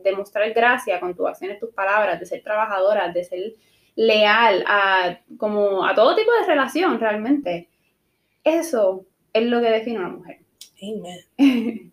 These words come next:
Speaker 1: <laughs> Y pues, aprender todo eso desde Génesis, desde Eva, desde la ayuda idónea, hasta todavía estoy aprendiendo de más mujeres, ¿verdad? Pero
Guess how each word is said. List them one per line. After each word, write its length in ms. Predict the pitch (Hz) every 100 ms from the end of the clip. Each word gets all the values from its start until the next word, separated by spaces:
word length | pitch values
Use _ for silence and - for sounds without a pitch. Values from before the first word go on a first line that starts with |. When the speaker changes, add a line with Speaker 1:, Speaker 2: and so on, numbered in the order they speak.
| _
Speaker 1:
<laughs> 400 | - - - -
Y 180 | 233 233
pues, 420 | 220 214 208 - - _ _ _ _ -
aprender 640 | 254 247 247 349 339 -
todo 400 | 302 339 339 330
eso 380 | 330 320 214 196
desde 320 | 240 262 226
Génesis, 560 | 226 269 262 214 190 190
desde 480 | 190 180 180 226 240
Eva, 160 | 208
desde 200 | 180 180
la 80 | 180
ayuda 200 | 180 226
idónea, 500 | 240 254 240 202 185 -
hasta 1000 | 196 196 - 190 185 185 180 180 175 -
todavía 280 | 185 175 190
estoy 160 | 294
aprendiendo 340 | 269 277 277 269
de 60 | 247
más 100 | 254
mujeres, 340 | 240 269 294
¿verdad? 220 | 370 359
Pero 300 | - 190 175